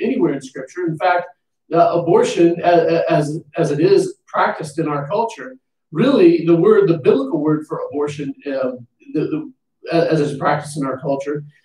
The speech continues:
would be child sacrifice, uh, because, because moms and dads are sacrificing the life of their child so that they can achieve whatever amount of prosperity that they want,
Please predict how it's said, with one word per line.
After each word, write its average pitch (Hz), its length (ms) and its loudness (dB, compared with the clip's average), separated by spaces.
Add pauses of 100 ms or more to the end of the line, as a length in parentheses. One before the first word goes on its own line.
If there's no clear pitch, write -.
(180)
would 175 120 4
be 180 140 2
child 196 400 2
sacrifice, - 920 -2 (120)
uh, - 160 -6
because, 151 500 -2 (240)
because 160 440 0
moms 170 460 2
and 143 120 -2
dads 160 360 4
are - 100 -12
sacrificing 160 840 0
the 139 100 -4
life 147 280 0
of 143 100 -12
their 127 120 -8
child 165 500 2 (420)
so - 220 -2
that 165 160 2
they 165 160 4
can 147 120 -2
achieve 170 520 0 (160)
whatever 156 460 0
amount 147 240 -2
of 143 100 -10
prosperity 165 720 0
that 139 120 -8
they 151 120 4
want, 160 380 0